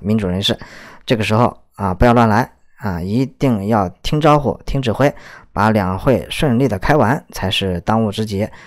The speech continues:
这才是他们嘴里说的来之不易的中国制度优势。另外呢，前两篇，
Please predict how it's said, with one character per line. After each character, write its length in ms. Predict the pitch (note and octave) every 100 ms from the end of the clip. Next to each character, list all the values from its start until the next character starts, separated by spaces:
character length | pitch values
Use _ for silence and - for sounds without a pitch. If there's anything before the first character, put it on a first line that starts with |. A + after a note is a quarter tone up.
| - -
这 240 | - G#3+ -
才 240 | - F2+
是 200 | G2+ G#2
他 160 | F2+ G2+
们 120 | G2+
嘴 200 | F2+ G2
里 80 | F#2
说 180 | - G2+
的 160 | F2 -
来 200 | G2+ A2+
之 200 | A2+ A2+
不 200 | A2+ A#2
易 220 | C#3+ B2+
的 160 | G2 D#2 _
中 260 | - A2+ A2
国 260 | E2+ F#2 -
制 240 | - A#2+
度 220 | F#2 G2+ -
优 160 | C3
势。 180 | C3 - _ - - - _ _ _ _ _ _
另 160 | E3 G#3+
外 160 | A#3+
呢， 260 | B2 G2 F#2+
前 180 | - F#3+
两 160 | B2
篇， 320 | G#2+ C3 C3